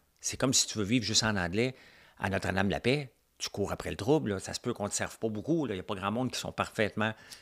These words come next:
cent pour cent bilingues. C'est pas tout le monde, là. Donc, il faut être conséquent à un moment donné, hein ?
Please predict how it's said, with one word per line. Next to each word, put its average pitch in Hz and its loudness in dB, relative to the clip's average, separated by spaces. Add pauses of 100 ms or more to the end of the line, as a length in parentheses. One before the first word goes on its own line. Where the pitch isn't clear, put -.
(200)
cent 107 2
pour - 0
cent 101 4
bilingues. 110 2
C'est - -4
pas 101 -2
tout 95 2
le 95 2
monde, 117 2
là. 98 -2 (200)
Donc, - -8
il 80 -10
faut 87 0
être - -4
conséquent 95 -4
à 95 -6
un 87 -6
moment 71 -10
donné, - -16 (140)
hein ? - -8